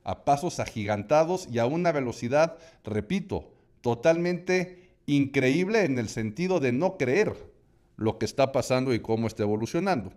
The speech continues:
También hay muchos que dicen que se va a estancar. También hay otras personas que dicen que no es para tanto como se está haciendo. Pero lo que es un hecho es que hay una herramienta nueva, la cual tenemos que aprender.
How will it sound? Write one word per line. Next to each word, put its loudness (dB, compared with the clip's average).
También 8
hay 8
muchos 2
que 4
dicen 2
que -4
se 0
va 2
a 2
estancar. 4
También 2
hay 8
otras 2
personas -2
que -2
dicen -2
que -2
no -2
es -6
para 2
tanto 0
como -6
se -12
está -4
haciendo. -4
Pero 4
lo 4
que 2
es -4
un 0
hecho -4
es -12
que -2
hay 2
una 0
herramienta 0
nueva, -4
la -2
cual 4
tenemos -2
que -6
aprender. -4